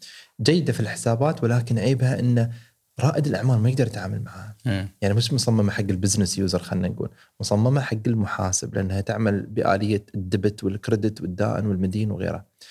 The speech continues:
Speaker 1: ثم في البرامج اللي هي أكبر شوي، اللي هي يسمونها إي آر بي، برامج إدارة التخطيط المؤسسي، واللي إحنا نقدم، آه، أحد برامج هذه.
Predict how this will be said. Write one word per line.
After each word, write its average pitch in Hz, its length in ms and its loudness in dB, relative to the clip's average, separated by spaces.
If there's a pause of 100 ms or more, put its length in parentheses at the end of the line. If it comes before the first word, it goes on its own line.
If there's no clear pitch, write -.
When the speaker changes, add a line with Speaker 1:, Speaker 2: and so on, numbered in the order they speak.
(380)
Speaker 1:
ثم 135 180 2
في 131 100 -2
البرامج 160 420 2
اللي 110 160 2
هي 127 40 2
أكبر 107 340 -2
شوي، 98 180 0
اللي 95 100 -4
هي - 20 0
يسمونها 101 440 0
إي 110 200 2
آر 98 240 -4
بي، 110 120 -4
برامج 95 360 0
إدارة 95 200 0
التخطيط - 480 -6
المؤسسي، 113 580 -2 (460)
واللي 95 280 2
إحنا 101 200 -4
نقدم، 90 520 -2
آه، 87 340 -2
أحد 95 240 -6
برامج 90 420 -2
هذه. 107 280 -2